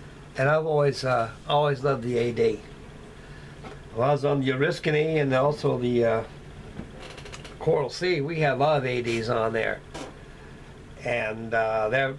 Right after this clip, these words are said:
at the time, uh, I would say probably as late as nineteen sixty-six, sixty-six, about sixty-six or sixty-seven,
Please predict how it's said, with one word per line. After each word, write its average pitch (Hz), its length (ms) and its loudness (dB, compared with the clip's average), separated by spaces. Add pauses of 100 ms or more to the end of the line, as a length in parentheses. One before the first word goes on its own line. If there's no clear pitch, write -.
at 160 220 -4
the 139 100 0
time, 156 500 4
uh, 131 340 6 (1700)
I 147 100 4
would 160 100 2
say 156 240 0
probably 147 400 4
as 120 120 -2
late 143 260 4
as 123 140 -2
nineteen 139 440 2
sixty-six, - 880 -2
sixty-six, 143 840 -6
about 151 180 2
sixty-six - 600 -8
or 135 40 -12
sixty-seven, 135 800 -2